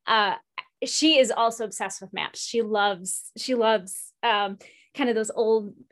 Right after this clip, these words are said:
paper products and lo-, you know, all those, like, old, you know, kind of neat things that you can have as memories of the parks. And so she was as into it as I was. So my first blog post was actually traveling by map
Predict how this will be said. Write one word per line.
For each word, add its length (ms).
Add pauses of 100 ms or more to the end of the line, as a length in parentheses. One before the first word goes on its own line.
(240)
paper 260
products 540
and 140 (200)
lo-, 320
you 140
know, 80
all 180
those, 260
like, 200
old, 360
you 140
know, 100
kind 220
of 80
neat 260
things 280
that 80
you 120
can 140
have 220
as 100
memories 340
of 60
the 60
parks. 460
And 200
so 300 (240)
she 240
was 180
as 140
into 200
it 100
as 100
I 140
was. 220
So 120
my 160
first 400
blog 340
post 360
was 120
actually 400
traveling 480
by 200
map 340